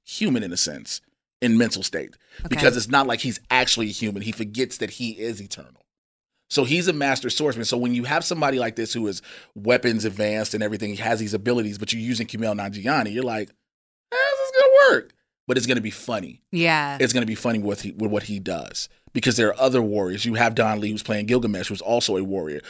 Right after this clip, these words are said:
Speaker 1: who's been confused to people like Hercules down the line. Again, Greek and Roman mythology. You have him probably, we'll figure out how the iteration, well, the interaction, excuse me, with him and Kit Harington, who's basically the Black Knight.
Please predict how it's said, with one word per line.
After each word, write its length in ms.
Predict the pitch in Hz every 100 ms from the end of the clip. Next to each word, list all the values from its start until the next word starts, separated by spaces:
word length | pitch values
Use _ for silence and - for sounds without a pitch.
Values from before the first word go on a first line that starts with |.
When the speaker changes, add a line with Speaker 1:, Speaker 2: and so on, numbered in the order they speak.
| - -
Speaker 1:
who's 140 | 123 107
been 120 | 113
confused 480 | 110 95 127 131 113
to 60 |
people 300 | 104 113 107
like 280 | 101 98 95 - -
Hercules 540 | - 117 107 104 101 98
down 180 | 101 101
the 40 |
line. 220 | 98 98 95
Again, 380 | 110 120 95 90 _
Greek 220 | 104 101 95
and 80 | 98
Roman 200 | 92 90
mythology. 580 | 98 104 87 73 - _ _ _ _ _ _ _ -
You 140 | 113
have 200 | 113 113
him 220 | 120 120
probably, 360 | 110 127 127 110
we'll 220 | 107 113 113
figure 260 | - 123
out 80 | 117
how 80 | 120
the 140 | 117
iteration, 460 | 113 113 110 117 107
well, 120 | 113
the 120 | 110
interaction, 400 | 113 107 131 - 101
excuse 300 | - 117 98
me, 160 | 92 - - -
with 180 | 110 107
him 300 | 123 120 113
and 340 | 90 110 107
Kit 160 | - 117
Harington, 460 | 117 151 131 123 107
who's 240 | 113 104
basically 400 | 110 110 110 113
the 100 | 104
Black 240 | 110 95
Knight. 320 | 113 98 71